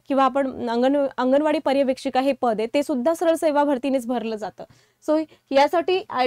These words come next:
टीसीएस आयबीपीएस पॅटर्ननुसार आपण ही बॅच जी आहे ती कव्हर करणार आहे लाईव्ह, प्लस तुम्हाला रेकॉर्डेड स्वरूपात ही बॅच मिळणार आहे. नऊशे नव्याण्णव इतकी या फीची, अ, या बॅचची फी असणार आहे.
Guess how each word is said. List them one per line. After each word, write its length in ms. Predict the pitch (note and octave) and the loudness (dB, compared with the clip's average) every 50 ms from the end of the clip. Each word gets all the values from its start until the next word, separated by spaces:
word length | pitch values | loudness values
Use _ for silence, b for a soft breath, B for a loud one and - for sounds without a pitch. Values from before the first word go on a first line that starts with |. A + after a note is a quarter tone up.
| B3 B3 | -2 -2
टीसीएस 360 | C#4+ C#4 C#4 - E4+ E4+ - | -2 -4 -2 -2 -2 0 0
आयबीपीएस 500 | F4 D#4 D4+ E4 D#4+ D4 D#4+ E4 E4 - - | 2 2 2 0 0 0 0 -2 0 0 2
पॅटर्ननुसार 460 | C#4+ C4+ C4 D4 D4+ D4 C#4 E4 D4+ | 2 2 2 0 -2 -2 -2 -2 -2
आपण 280 | C#4+ C4+ - C#4+ D4 | -2 0 -2 -2 -2
ही 240 | C#4+ C#4 D4+ D4+ C#4+ | -2 -2 -2 -4 -4
बॅच 440 | - - A#3+ A3+ A#3+ A#3+ C4 C4 - | -6 -6 -4 0 2 2 2 0 0
जी 140 | D4 B3+ C#4 | -2 0 0
आहे 140 | C4+ C#4 C#4 | 2 0 0
ती 120 | - D4 | -2 -4
कव्हर 320 | - - B3 A3 A#3+ B3 | -2 -2 0 2 2 0
करणार 240 | B3+ - C#4 C#4+ D4 | 0 0 -2 0 0
आहे 120 | D#4 D#4 C#4 | 0 0 0
लाईव्ह, 260 | A#3+ A3 A3+ B3+ B3+ - | 2 2 0 0 0 0
प्लस 260 | D4 D#4 E4 - - - | 2 2 2 0 -2 -4
तुम्हाला 280 | D#4+ C#4 C#4+ D4 D4+ | -4 -2 -2 -2 -2
रेकॉर्डेड 420 | D4+ C#4+ - C4 B3+ B3 B3+ C4+ D4 | -2 -2 -2 -2 -2 0 0 -2 -2
स्वरूपात 300 | - D4+ C#4+ C4 D4 D4 - | -4 -6 -4 -4 -4 -4 -4
ही 80 | D4 | -4
बॅच 240 | C#4+ B3 C4+ C#4 - - | -2 0 -2 -2 -2 -4
मिळणार 240 | C#4+ C#4 C#4 C#4 C4+ | -6 -4 -2 -2 -2
आहे. 80 | D4 D4+ b b b b b b - | -4 -4 b b b b b b 0
नऊशे 380 | D4 D#4 D#4+ E4 D#4+ - A4 | 2 4 4 4 2 2 0
नव्याण्णव 360 | G4+ G4+ G4 F#4+ G4 F4 G4 | 0 2 2 0 0 0 -2
इतकी 260 | F4+ D#4+ - - E4+ E4+ | -4 -4 -4 -2 -2 0
या 140 | E4 E4 E4 - | 0 0 -2 -2
फीची, 380 | D#4+ D4+ C4+ - - D#4 D#4 D#4 b b b b b - | -2 -2 -2 -2 -4 -4 -4 -4 b b b b b -4
अ, 300 | B3 B3+ B3+ A#3+ A#3+ A#3 G3+ D#3+ D3+ B2+ - _ - - _ _ _ _ - A3+ B3 | -2 0 0 0 0 -2 -6 -10 -16 -18 -20 _ -20 -20 _ _ _ _ -2 2 6
या 220 | C#4 C#4 C#4+ D4 | 6 8 8 6
बॅचची 460 | C4+ A#3+ A3+ B3 B3+ B3+ - - E4+ | 4 4 4 4 4 4 4 2 -2
फी 240 | D4+ - - D4 D4+ | -2 2 2 4 4
असणार 300 | D#4 D4 - - D4 C#4 | 4 4 2 2 0 2
आहे. 220 | C4+ C#4 C#4 D#4+ | 2 0 -2 -4